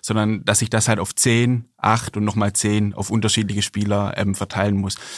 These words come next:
Und da ist er ein Mosaik, äh, in diesem Puzzle und,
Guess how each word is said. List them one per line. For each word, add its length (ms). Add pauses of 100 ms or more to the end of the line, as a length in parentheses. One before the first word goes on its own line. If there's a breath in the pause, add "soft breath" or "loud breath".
(180 loud breath)
Und 160
da 60
ist 160
er 320
ein 160
Mosaik, 800 (100)
äh, 400
in 160
diesem 180
Puzzle 420
und, 560